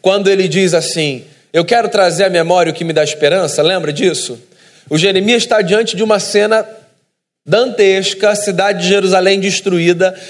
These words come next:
as ruas como rios de sangue, e ele resolve fazer um exercício que é o de romper com esse ciclo de lamentação e de angústia e de ser reavivado na sua memória por lembranças que trazem esperança.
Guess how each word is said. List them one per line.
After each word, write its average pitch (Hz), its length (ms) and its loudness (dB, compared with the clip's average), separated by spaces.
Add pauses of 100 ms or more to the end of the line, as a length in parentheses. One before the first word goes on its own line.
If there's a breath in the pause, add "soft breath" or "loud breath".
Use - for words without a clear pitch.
as 175 260 2
ruas 226 280 2
como 202 240 2
rios 202 320 0
de 180 140 -2
sangue, 175 640 0 (540 loud breath)
e 185 100 2
ele 220 180 4
resolve 220 1040 2 (120)
fazer 208 360 2
um 247 120 4
exercício 208 720 0
que 190 160 0
é 165 460 0
o 190 120 2
de 202 100 0
romper 226 580 2
com 208 120 4
esse 202 220 0
ciclo 202 360 -4
de 165 100 0
lamentação 196 680 0
e 175 40 -2
de 170 80 2
angústia 175 680 0 (600 loud breath)
e 180 100 4
de 214 180 0
ser 226 800 2 (320 soft breath)
reavivado 214 880 2
na 202 120 0
sua 202 220 2
memória 190 460 2
por 202 180 2
lembranças 196 680 0
que 202 100 -4
trazem 185 420 2
esperança. 147 800 -2